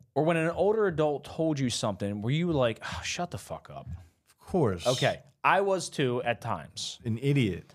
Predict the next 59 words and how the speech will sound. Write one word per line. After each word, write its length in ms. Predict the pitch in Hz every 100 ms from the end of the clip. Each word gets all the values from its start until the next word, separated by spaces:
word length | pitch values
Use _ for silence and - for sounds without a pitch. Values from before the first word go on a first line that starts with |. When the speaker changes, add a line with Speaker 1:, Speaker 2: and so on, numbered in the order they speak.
| _ -
Speaker 1:
As 220 | 160 - - -
idiot, 380 | 139 120 87 73
Speaker 2:
Idiot, 100 | 98 95
Speaker 1:
right? 240 | 104 87
Speaker 2:
yeah. 260 | 92 87 87
Speaker 1:
As 180 | 151 147
I've 260 | 139 156 156
gotten 280 | 165 147 156
older, 340 | 175 113 98
I've 140 | 101 107
realized, 400 | 123 113 101 98
like, 180 | 92 131
wait 160 | 127
a 40 | 95
minute. 300 | 87 82 - _ _ -
Speaker 2:
A 40 |
lot 140 | 120 120
of 60 | 120
wisdom 340 | 139 117 113
in 100 | 107
those 220 | 104 98
words. 320 | 104 104 107
Speaker 1:
Yes. 420 | 147 147 117 - -
They're 200 | 131 131
telling 360 | - 196 220
me 100 | 185
something. 580 | 143 156 143 143 135 127
I've 280 | 120 165 196
never 420 | 170 156 165 180
been 460 | 160 139 143 135 117
their 300 | 123 120 117 110
age, 460 | 110 92 76 - -
but 120 | 76
they've 260 | 95 135 117
been 180 | 101 90
my 220 | 113 113
age. 500 | 87 76 71 - - _ _
And 100 | 104
they're 120 | 131 165
telling 320 | - 170 165
me 80 | 143
something. 260 | 131 110
Not 220 | 139 175 247
that 80 |
I 80 | 254
have 300 | 214 226 226
to 80 | 208
necessarily 920 | 190 202 208 190 - 226 240 220 185
listen, 460 | 117 101 - 98 92
but 100 | 127
I 80 |
should 560 | 139 - - 226 196 -
take 300 | - 185 185
it 160 | 180 156
into 280 | 160 -
Speaker 2:
You 40 | 147
Speaker 1:
consideration. 880 | 156 139 135 147 147 151 123 110 156
Speaker 2:
should 160 |
think 40 | 147